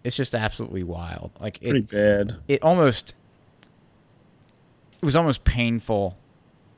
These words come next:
Speaker 1: uh, to see that video. Of ev-, everything about it, just the way people reacted to it, and just this,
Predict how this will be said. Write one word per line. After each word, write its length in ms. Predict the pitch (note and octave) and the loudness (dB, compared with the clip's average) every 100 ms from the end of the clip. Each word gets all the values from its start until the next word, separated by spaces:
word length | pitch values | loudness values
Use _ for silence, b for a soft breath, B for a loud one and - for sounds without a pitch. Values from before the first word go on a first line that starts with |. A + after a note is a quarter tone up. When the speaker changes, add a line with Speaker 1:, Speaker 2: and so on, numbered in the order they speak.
| _ - | _ -6
Speaker 1:
uh, 260 | F#2+ F2+ F#2 _ _ _ - | -4 -4 -6 _ _ _ -12
to 80 | - | -8
see 160 | G#2+ | -6
that 200 | F#2+ F#2 | -4 -6
video. 520 | F2 F#2+ F#2 E2+ E2+ - _ _ _ _ _ _ _ _ _ _ _ _ _ _ _ _ _ _ _ - | -4 -4 -4 -6 -12 -16 _ _ _ _ _ _ _ _ _ _ _ _ _ _ _ _ _ _ _ -8
Of 140 | B2 | 2
ev-, 160 | C#3+ A#2+ | 4 4
everything 440 | - E3+ D3 A#2+ G#2+ | 2 2 2 2 -2
about 340 | F#2+ F#2+ F#2 | 0 0 -2
it, 40 | F2+ | -4
just 220 | A2+ - | -6 -4
the 60 | |
way 220 | A2+ B2 A2 | 0 0 0
people 300 | A#2+ - G#2+ | -4 -6 -4
reacted 500 | G#2 B2+ C3 B2 - | 0 0 -2 -6 -6
to 480 | B2 B2 A#2+ A2+ G#2 | 0 2 2 2 -2
it, 40 | F#2+ | -4
and 120 | A2+ | -8
just 220 | C3+ - | -8 -6
this, 200 | A2+ - | -8 -10